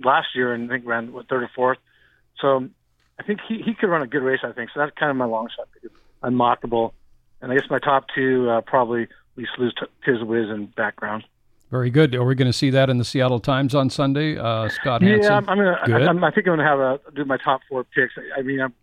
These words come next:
Speaker 1: I haven't completely figured out three and four, but at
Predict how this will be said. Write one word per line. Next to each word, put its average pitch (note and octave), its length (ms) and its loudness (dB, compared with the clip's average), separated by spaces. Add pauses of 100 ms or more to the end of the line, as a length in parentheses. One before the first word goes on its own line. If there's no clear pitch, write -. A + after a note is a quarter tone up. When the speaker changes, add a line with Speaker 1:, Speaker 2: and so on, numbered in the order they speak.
(600)
Speaker 1:
I C3+ 60 -10
haven't C#3+ 160 -8
completely C#3+ 680 2 (380)
figured C#3 260 2
out C3 260 2 (220)
three C3 160 -10
and B2+ 200 -10
four, B2 240 -2
but A2+ 180 -4
at B2 80 -10